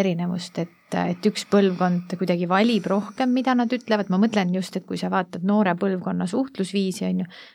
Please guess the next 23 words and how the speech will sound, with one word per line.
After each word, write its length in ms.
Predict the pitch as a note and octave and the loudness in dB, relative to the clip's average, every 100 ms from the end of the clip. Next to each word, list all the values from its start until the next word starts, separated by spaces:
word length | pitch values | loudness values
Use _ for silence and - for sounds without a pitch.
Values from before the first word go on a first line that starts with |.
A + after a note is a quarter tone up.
| - | -4
nad 240 | F#3+ - | -4 0
kasutavad 560 | G#3+ A3 G3 F3+ F3+ F#3 | 0 2 -2 -4 -2 0
ainult 320 | F#3+ F3+ F3 G#3+ | 0 -2 -2 0
lühendeid 640 | B3 G3+ F3+ F3+ E3+ E3+ - | 2 2 2 0 0 -4 -8
kuskil 420 | F3+ - - F3 E3+ | -10 -6 -6 -6 -4
chattides 640 | - G2+ _ - F3 E3+ - - | -4 -4 _ -8 -8 -10 -14 -8
nagu 160 | F3+ | -6
pigem 400 | F3+ A3 F#3+ F3 | -4 -2 0 2
rohkem 400 | F3+ C4 - F3 | 0 0 -4 -4
kui 160 | E3+ F3+ | -2 0
inimeselt 480 | F#3 F3+ F3 E3+ - G3 | 0 -2 -4 -8 -2 0
inimesele 540 | F3 F3 F3+ E3+ F3 | 0 0 -4 -6 -8
sihukest 320 | F#3+ - F#3 | -8 -10 -6
pikka 320 | - G#3+ - F#3 | -4 -4 -4 -2
vestlust. 560 | F#3+ - - F3+ - _ - - - | -2 -6 -10 -10 -14 _ -20 -20 -6
Et, 240 | G3+ F#3 - | -4 -4 -4
äh, 220 | G3 F#3+ G3+ | -4 -4 -4
kas 160 | F3 | -6
see 80 | - | 0
annab 320 | A3 B3+ A3 | 2 2 0
neile 320 | F3+ F#3+ F3 F3 | 0 0 0 0
mingisuguse 720 | F3 E3+ F3+ F3+ F3 E3 E3+ | -2 -2 -6 -6 -6 -2 2
eelise 640 | G3 A#3+ C4 C4+ B3+ C4 | 2 4 2 0 0 -2